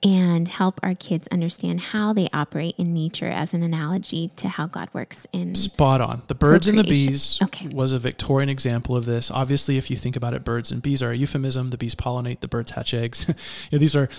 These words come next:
Speaker 2: morally neutral objects of God's creation, but what they do and how they do it helps children to learn.
Speaker 1: And is there a useful picture, one you'd recommend?
Speaker 2: Historically, I'll give the,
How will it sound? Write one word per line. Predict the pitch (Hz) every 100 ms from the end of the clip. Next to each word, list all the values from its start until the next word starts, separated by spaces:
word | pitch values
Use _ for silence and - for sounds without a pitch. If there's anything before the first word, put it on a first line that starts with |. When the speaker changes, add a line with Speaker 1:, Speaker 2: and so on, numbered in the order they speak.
| -
Speaker 2:
morally | 143 151 175 170
neutral | 160 - 139
objects | 135 139 143
of | 131
God's | 123 131
creation, | - 196 139 - 127 151
but | 143 143
what | 165 202
they | 269 190
do | 127 135
and | 139
how | 131
they | 127
do | 123 123
it | 120
helps | - -
children | - 117 113 117 131
to | -
learn. | 107 - - _ - - -
Speaker 1:
And | 214 208
is | - 226 202
there | 220 240 262
a | 220
useful | 180 190 - 180
picture, | - 185 - 208 233 _
one | 190 190
you'd | 175 190
recommend? | 190 190 196 208 -
Speaker 2:
Historically, | 220 214 - 165 190 226 247 247
I'll | 156
give | 156
the, | 139